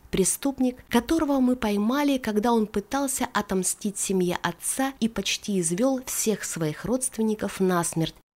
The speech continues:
Схватили его в последний момент. Я тогда не позволила запороть его насмерть на площади.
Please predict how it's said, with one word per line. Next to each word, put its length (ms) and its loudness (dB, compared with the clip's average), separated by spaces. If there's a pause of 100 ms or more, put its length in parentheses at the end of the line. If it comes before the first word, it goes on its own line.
Схватили 640 0
его 360 2
в 120 -14
последний 600 2
момент. 460 0 (180)
Я 220 2
тогда 380 0
не 160 6
позволила 720 2
запороть 560 0
его 160 2
насмерть 560 0
на 100 -2
площади. 640 0